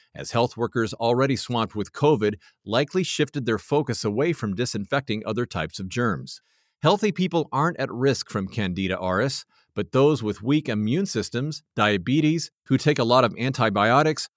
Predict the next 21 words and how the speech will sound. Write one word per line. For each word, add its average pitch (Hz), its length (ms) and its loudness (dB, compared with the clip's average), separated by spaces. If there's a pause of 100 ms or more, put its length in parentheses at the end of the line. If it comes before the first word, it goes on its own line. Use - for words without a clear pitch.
or 156 220 2
who 147 100 2
use 131 300 0
medical 131 340 0
devices 120 560 2
like 110 200 2
ventilators, 127 760 -2 (100)
feeding 143 380 2
tubes, 120 400 2 (140)
or 131 120 2
catheters 104 720 0 (200)
face 165 260 2
a 165 40 0
higher 160 420 0
risk 151 320 -2
of 120 100 -6
suffering 135 460 -2
severe 113 440 -2
illness 117 480 -2
or 123 140 -4
dying. 113 580 -4